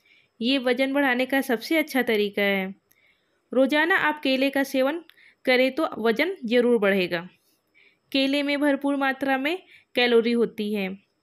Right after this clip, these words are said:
जो शरीर को सिर्फ एनर्जी ही नहीं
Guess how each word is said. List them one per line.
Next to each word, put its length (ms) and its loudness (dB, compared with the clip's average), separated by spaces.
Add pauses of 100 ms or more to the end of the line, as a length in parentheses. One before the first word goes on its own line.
(480)
जो 100 0
शरीर 340 0
को 180 -2
सिर्फ 280 -2
एनर्जी 460 2
ही 80 0
नहीं 300 0